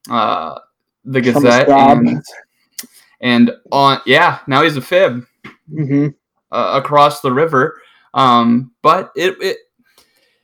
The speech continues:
Speaker 1: it's weird. Like, I, I don't know a whole lot about this team, considering the amount that they turned over. And, uh,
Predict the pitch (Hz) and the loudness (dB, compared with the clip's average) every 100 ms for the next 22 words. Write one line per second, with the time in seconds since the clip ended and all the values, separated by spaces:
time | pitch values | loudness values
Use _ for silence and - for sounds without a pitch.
0 | _ _ _ _ _ 185 180 175 156 110 | _ _ _ _ _ -2 -2 0 2 2
1 | 82 - _ 120 131 120 - 131 135 - | -2 -12 _ -2 -2 -2 -6 -6 -6 -4
2 | 143 160 165 135 147 139 139 127 - - | -4 -2 -4 -4 -4 0 0 0 -4 -6
3 | 123 - 160 156 123 113 - 95 - 120 | -6 -4 -2 0 2 0 -2 -8 -12 -16
4 | - - 120 110 110 135 - - 127 120 | -18 -14 -12 -10 -10 -12 -16 -4 -4 -2
5 | 127 120 117 117 - 123 117 120 123 120 | -4 -2 0 -2 -4 -4 -2 0 -2 -4
6 | 120 123 117 - - 143 135 120 113 95 | -6 -4 -4 -10 -6 -2 0 0 0 -2
7 | 87 123 - _ _ _ _ _ 127 120 | -6 -6 -12 _ _ _ _ _ -4 -2
8 | 117 113 113 120 - - _ _ _ _ | -2 -4 -8 -10 -16 -20 _ _ _ _
9 | - 117 113 110 110 110 107 98 65 65 | -4 0 0 2 0 0 -2 -4 -6 -8
10 | - - - - | -8 -10 -14 -16